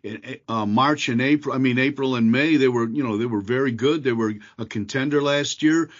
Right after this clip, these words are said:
So this, uh, you know, just kinda gives them a boost and, uh, you know, helps them, uh,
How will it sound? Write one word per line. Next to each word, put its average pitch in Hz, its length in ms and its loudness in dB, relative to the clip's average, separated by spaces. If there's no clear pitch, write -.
So - 200 -4
this, 190 340 0
uh, 202 220 0
you 196 140 -2
know, 190 140 -4
just 175 320 -6
kinda 185 240 -4
gives 156 300 2
them 165 180 -2
a 156 60 -2
boost 170 640 -4
and, 151 280 0
uh, 147 200 0
you 143 160 -2
know, 147 80 -2
helps 147 340 -2
them, 160 320 0
uh, 156 220 2